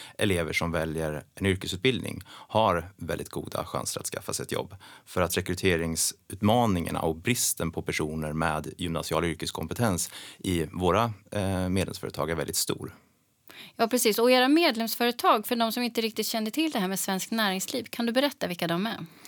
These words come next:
Speaker 1: Ja, men vi har sextiotusen medlemsföretag, stora och små. Eh, och som egentligen, eh, finns inom hela den privata, eh, sektorn i, i Sverige. Så att, eh, det är allt ifrån, eh,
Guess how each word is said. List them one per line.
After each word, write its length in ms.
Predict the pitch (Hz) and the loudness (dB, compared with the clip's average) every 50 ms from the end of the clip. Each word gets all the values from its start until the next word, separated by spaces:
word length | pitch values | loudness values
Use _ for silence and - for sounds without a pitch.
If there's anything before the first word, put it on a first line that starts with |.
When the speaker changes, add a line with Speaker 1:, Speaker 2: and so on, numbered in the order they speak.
| - - - - - | -16 -16 -16 -14 -8
Speaker 1:
Ja, 80 | - 104 | -2 2
men 40 | 120 | 4
vi 100 | 139 151 | 4 6
har 320 | 156 151 143 139 123 107 - | 6 6 6 4 2 0 0
sextiotusen 960 | - - - - 123 - - - 117 - - 107 107 - 107 110 107 107 107 | 0 2 4 4 2 2 0 -4 -2 -2 0 0 2 2 4 4 2 2 2
medlemsföretag, 680 | 110 110 90 - 80 - - - - 87 80 113 123 127 - - _ - | 0 0 0 0 -2 -6 -4 0 2 4 4 2 2 -4 -10 -10 _ -4
stora 540 | - - 120 117 98 90 92 92 95 95 95 - | -2 2 2 2 2 4 4 2 2 0 -2 -2
och 100 | 98 87 | -2 0
små. 280 | - - 78 104 139 143 - - _ _ _ _ | 0 2 2 2 2 0 -4 -16 _ _ _ _
Eh, 360 | - 101 98 92 98 95 92 92 92 - | -2 0 0 2 2 0 0 -2 -4 -8
och 360 | - - - - - - 98 | -14 -18 -10 -4 -2 0 2
som 160 | - 110 104 | 4 4 4
egentligen, 480 | 104 95 85 82 85 - 92 92 90 90 | 4 4 2 0 -2 0 0 2 2 2
eh, 280 | 85 87 87 90 85 - - _ - | 2 2 0 0 -2 -4 -8 _ -20
finns 500 | - - - - 95 87 85 82 - - | -16 -8 -2 0 2 2 2 0 0 0
inom 280 | 95 87 85 87 85 90 | 0 0 0 0 2 4
hela 300 | 104 95 78 76 87 107 | 2 2 2 2 2 2
den 200 | 120 123 117 110 | 2 0 -2 -4
privata, 580 | - - 120 92 78 71 - - - 80 78 80 90 - | -2 0 2 2 2 2 0 -2 -2 -2 -2 -4 -8 -8
eh, 180 | - 82 78 - | -6 -4 -4 -4
sektorn 420 | - - - - - - - - | -4 -4 -6 -6 -4 -6 -4 -4
i, 160 | 76 - - - | -4 -6 -6 -6
i 40 | 71 | -6
Sverige. 360 | - - 62 57 - - 82 - | -4 -2 -2 -2 -2 -4 -6 -4
Så 160 | - - 87 | -2 -2 -2
att, 180 | 90 - - | -2 0 0
eh, 140 | - 110 87 82 - - - - - - | 0 2 2 0 -2 -8 -16 -16 -10 -2
det 120 | - 95 | 0 2
är 180 | 98 98 98 98 | 4 4 4 4
allt 360 | 92 113 117 110 - - - | 2 2 0 -4 -6 -2 -2
ifrån, 500 | 110 107 - - 110 101 95 95 95 95 | -2 0 2 4 4 4 6 4 4 4
eh, 400 | 92 90 92 90 90 90 85 | 4 2 2 2 2 0 0